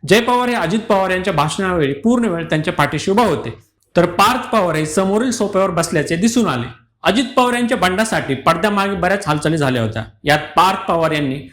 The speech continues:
महत्त्वाची भूमिका बजावल्याचे बोलले जाते. अजित पवार यांच्या बंडखोरीनंतर राष्ट्रवादीमध्ये दोन गट तयार झाले आहेत, शरद पवार गट आणि अजित पवार गट. शरद पवार गटाकडे सुप्रिया सुळे आणि रोहित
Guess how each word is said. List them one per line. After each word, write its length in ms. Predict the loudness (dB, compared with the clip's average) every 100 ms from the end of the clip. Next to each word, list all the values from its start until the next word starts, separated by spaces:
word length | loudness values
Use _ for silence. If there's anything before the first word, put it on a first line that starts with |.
| _ 0
महत्त्वाची 520 | 2 4 2 -2 -2
भूमिका 380 | -2 0 0 0
बजावल्याचे 540 | 0 0 0 -2 -2
बोलले 260 | 0 2 0
जाते. 400 | -2 -6 -12 -20 _
अजित 220 | 0 2 0 2
पवार 240 | 2 2
यांच्या 260 | 0 -2 -2
बंडखोरीनंतर 840 | 0 0 0 -2 -2 -2 -2 -2
राष्ट्रवादीमध्ये 720 | 0 -2 0 -2 0 -2 -2
दोन 260 | 0 2 0
गट 160 | 0 -2 0
तयार 160 | 0
झाले 280 | 0 -2 -2
आहेत, 140 | -4 -6 -16 _ -6
शरद 280 | 0 2 2
पवार 280 | 2 2
गट 220 | 0 -4 -4 -6
आणि 140 | -4 -4 -2
अजित 220 | -2 -2 0
पवार 200 | 0 0
गट. 180 | -2 -6 -8 _ _ _
शरद 240 | 2 2
पवार 260 | 2 0 0
गटाकडे 480 | 0 -2 -2 -2 -2
सुप्रिया 440 | -4 -2 2 2
सुळे 300 | 2 -2 -4 -4
आणि 200 | -4 0
रोहित 260 | 2 0